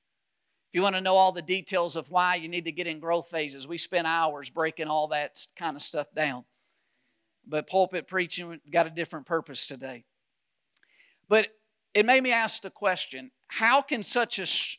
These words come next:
strong fire of sexual passion be quenched in the firebox of marriage? When you look at Scripture and it talks about how strong sexual passion is, and God's designed a firebox, a,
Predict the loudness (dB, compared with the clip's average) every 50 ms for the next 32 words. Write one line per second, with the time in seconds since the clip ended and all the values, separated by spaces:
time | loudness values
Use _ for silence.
0 | _ -6 -4 -4 -2 2 4 6 8 8 6 6 4 0 -6 -4 0 2 2 4
1 | 4 2 2 0 0 -2 -2 0 0 -2 -2 -4 -8 -8 -8 -8 -4 -2 -2 -2
2 | -2 -2 -6 -8 -8 -6 -6 -6 -6 -8 _ -12 -10 -8 -6 -6 -8 -8 -10 -14
3 | -14 -14 -16 _ _ _ _ _ _ _ _ _ _ _ -10 -8 -8 -8 -10 -2
4 | _ 2 2 4 4 2 0 2 2 2 2 0 -2 -6 -10 -12 -12 -12 -10 -8
5 | -8 -8 -8 -10 -14 -18 -20 -20 -20 -20 _ _ _ _ _ _ _ _ _ _
6 | _ _ _ _ _ _ _ _ _ _ _ _ _ _ _ _ _ _ _ _
7 | _ _ _ _ _ _ 0 2 4 4 4 4 2 2 -2 -2 -2 -2 0 2
8 | 0 0 0 0 -2 -2 -2 -2 -4 -2 0 0 0 0 0 2 2 2 2 0
9 | -2 0 0 0 0 0 0 0 2 2 2 2 0 -2 -2 -2 -2 -4 -4 -6
10 | -8 -8 -8 -6 -2 -2 -2 -2 -2 -6 -8 -10 -12 -10 -10 -10 -10 -12 -14 -16
11 | -18 -20 _ _ _ _ _ _ _ _ -14 -2 2 4 4 4 4 2 -2 -6
12 | -2 0 2 2 2 2 0 -2 -4 0 0 2 2 2 2 0 -2 -6 _ _
13 | _ _ -4 -2 -2 -2 -2 -4 -6 -8 -8